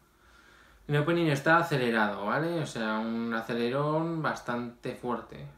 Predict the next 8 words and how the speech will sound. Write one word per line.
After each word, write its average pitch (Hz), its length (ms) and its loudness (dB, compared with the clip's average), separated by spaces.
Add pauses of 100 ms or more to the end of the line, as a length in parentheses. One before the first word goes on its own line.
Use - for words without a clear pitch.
(120)
O - 20 -20
sea, - 340 -12
vas 120 480 -2
en, 110 420 -8 (260)
yo 120 200 0
estoy 131 200 0
acostumbrado, 127 680 0
entonces, 127 460 -4